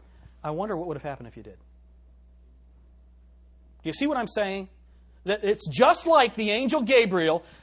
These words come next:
coming to Zacharias and saying, "You guys are gonna have a baby." "No, I'm old. It can't happen. I'm old, okay? You're gonna be dumb now. You can't talk. You're done until this happens."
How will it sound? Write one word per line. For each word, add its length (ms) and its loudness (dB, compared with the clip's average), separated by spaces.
coming 420 2
to 140 0
Zacharias 640 6
and 80 -4
saying, 180 4
"You 560 2
guys 220 8
are 40 2
gonna 180 4
have 140 2
a 60 4
baby." 500 0
"No, 220 4
I'm 140 4
old. 340 4
It 100 -4
can't 220 0
happen. 340 4
I'm 160 4
old, 280 2
okay? 320 -2
You're 100 0
gonna 140 -2
be 60 -4
dumb 280 -4
now. 200 -14
You 120 -8
can't 220 -8
talk. 300 -10
You're 120 -4
done 260 -8
until 280 -4
this 160 -8
happens." 480 -14